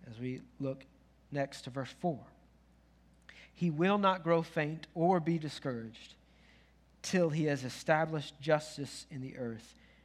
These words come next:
and the coastlands wait for his law." So I think this justice part is pretty important part of what this servant is coming to do, because it's been part of these first three verses of this song.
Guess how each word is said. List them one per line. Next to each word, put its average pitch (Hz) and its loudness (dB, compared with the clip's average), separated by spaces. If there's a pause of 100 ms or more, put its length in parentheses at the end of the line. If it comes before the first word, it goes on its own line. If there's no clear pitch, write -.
and 120 -10
the 113 -8
coastlands 113 -6
wait 127 -4 (220)
for 110 -14
his 101 -12
law." 101 -10 (420)
So 123 -2
I 127 4
think 185 0
this 170 2
justice 160 4
part 151 4
is 139 -6
pretty 269 6
important 220 6
part 170 8
of 131 -4
what 160 2
this 160 0
servant 185 6
is 170 -6
coming 180 4
to 165 0
do, 180 2
because 156 2 (240)
it's 147 -4
been 208 6
part 233 10
of 175 0
these 190 -2
first - 4
three 220 6
verses 170 4
of 143 0
this 147 0
song. 139 2